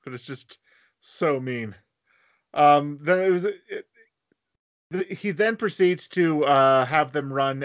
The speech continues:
a, uh, a test. Everyone has three hours, the same three hours, to make whatever bread comes to mind, whatever bread they want, their best bread,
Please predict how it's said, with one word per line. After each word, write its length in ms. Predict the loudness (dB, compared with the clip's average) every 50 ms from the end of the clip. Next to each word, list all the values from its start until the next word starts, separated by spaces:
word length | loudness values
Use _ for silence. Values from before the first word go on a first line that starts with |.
| -6 -4
a, 400 | -4 -4 -4 -4 -6 -8 -10 _ _ _ _ _ _ _ _ _ _ _
uh, 260 | -4 -2 0 0 0 0
a 80 | -2 -4
test. 460 | -2 0 2 2 2 0 -4 -12 -8 -4
Everyone 540 | -2 -2 0 0 0 0 0 0 -2 -2
has 220 | -2 -2 -4 -4 -6
three 280 | -8 -6 -2 0 2
hours, 540 | 4 4 4 4 2 0 -2 -4 -8 -18 -20 _ _ _ _ _ _ _ _ _ -16
the 60 | -14
same 300 | -8 -4 -2 -2 -2 -4
three 200 | -8 -4 -2 0
hours, 380 | 0 2 0 0 -4 -6 -8 -14 -16
to 180 | -12 -10 -10
make 480 | -8 -6 -4 -4 -4 -6 -8 _ -20 _ _ _ _ _ _ _
whatever 680 | -16 -8 -2 -2 0 -2 -2 -2 -2 0 0 0 0 -4
bread 480 | -4 -2 0 2 4 4 4 2 0 -4
comes 300 | -4 -4 -4 -4 -6 -10
to 80 | -10 -8
mind, 180 | -6 -6 -6 -8 -8 -6
whatever 480 | -4 -2 0 0 2 0 0 -2 -4 -12 -20 -20 _ _ _ _ _ _ -20 -10
bread 300 | -4 -2 0 0 0 0
they 200 | 0 2 2 2
want, 440 | 0 -2 -8 -12 -14 -14 -18 -20 -12 -4
their 160 | -2 -2 -2
best 500 | -2 -2 0 0 0 0 -2 -8 -12 -6
bread, 360 | -2 -2 -2 -2 -4 -10